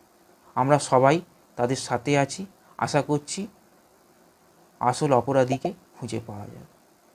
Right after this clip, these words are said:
ততদিন জয় হিন্দ, বন্দে মাতরম। আপনাদের সবার শুভ হোক। আর এতক্ষণ সময় দেওয়ার জন্য আপনাদের অসংখ্য ধন্যবাদ। আর পারলে চ্যানেলটা সাবস্ক্রাইব করে রাখবেন আরও অন্যান্য নিত্য নতুন খবর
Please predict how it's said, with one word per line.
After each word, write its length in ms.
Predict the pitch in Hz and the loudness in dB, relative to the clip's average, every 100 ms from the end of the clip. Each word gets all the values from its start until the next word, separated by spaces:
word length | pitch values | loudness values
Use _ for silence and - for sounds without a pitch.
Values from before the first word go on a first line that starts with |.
| - | -4
ততদিন 440 | 139 147 151 185 202 - - 127 | -2 0 2 2 0 -8 -12 0
জয় 240 | 139 147 | 6 6
হিন্দ, 300 | 147 185 208 - - | 8 4 2 -4 -4
বন্দে 240 | 123 117 110 | -4 -2 -2
মাতরম। 420 | 104 107 - - _ _ | -2 -4 -6 -18 _ _
আপনাদের 320 | 120 131 123 123 | -8 -4 -4 -2
সবার 300 | 127 131 185 - | 0 0 0 -8
শুভ 220 | - - - | -8 -4 -4
হোক। 200 | - - _ _ _ - | -6 -18 _ _ _ -2
আর 80 | 117 | 2
এতক্ষণ 440 | 120 135 - 160 170 - | 2 0 -2 -4 -4 -4
সময় 260 | 127 123 | 0 0
দেওয়ার 220 | 120 131 123 | 2 0 -2
জন্য 300 | 135 151 175 | -6 -6 -8
আপনাদের 400 | - 120 123 123 | -10 -8 -6 -6
অসংখ্য 420 | 120 - 131 123 165 | -8 -6 -6 -4 -2
ধন্যবাদ। 480 | - - - - - - - - _ _ - | 0 0 0 -2 -6 -10 -16 -20 _ _ -8
আর 60 | 127 | 2
পারলে 320 | 131 131 143 185 - | 4 6 2 -4 -8
চ্যানেলটা 360 | - 127 123 147 | -4 0 0 0
সাবস্ক্রাইব 500 | - 113 - 117 113 | -6 -8 -6 -10 -6
করে 140 | 131 131 | 0 4
রাখবেন 360 | 131 127 160 196 - - | 4 2 -6 -10 -16 -6
আরও 280 | 117 120 156 - - | 2 4 4 -2 -6
অন্যান্য 500 | 123 123 127 135 180 - | -2 2 2 2 -2 -4
নিত্য 280 | 127 117 - | -8 -6 -4
নতুন 340 | 135 131 196 247 _ _ _ _ _ - | -2 0 -2 -4 _ _ _ _ _ -4
খবর 340 | 135 120 | 2 4